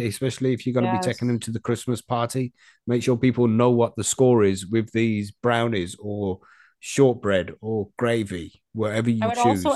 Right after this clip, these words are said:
Speaker 1: you know?
Speaker 2: add, label them as well if it's just for your own personal consumption, because you never know, somebody could go into the fridge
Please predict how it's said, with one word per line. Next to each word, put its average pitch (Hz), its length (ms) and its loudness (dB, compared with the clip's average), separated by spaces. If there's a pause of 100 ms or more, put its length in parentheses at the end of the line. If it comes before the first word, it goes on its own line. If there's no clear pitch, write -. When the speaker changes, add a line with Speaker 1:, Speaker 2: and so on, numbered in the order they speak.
(160)
Speaker 1:
you 220 80 0
know? 208 120 0
Speaker 2:
add, 202 60 -12 (560)
label 226 440 0
them 262 300 -4
as 196 240 -10
well 202 460 -2
if 208 160 -8
it's 208 180 -10
just 202 320 -8
for 202 80 -10
your 185 280 -8
own 180 320 -6
personal 208 440 -8
consumption, 269 680 -6
because 202 520 -6
you 226 120 -6
never 220 200 -2
know, 202 420 -2 (240)
somebody 233 360 -4
could 220 120 -6
go 208 120 0
into 208 140 -2
the 185 60 -6
fridge 190 420 -6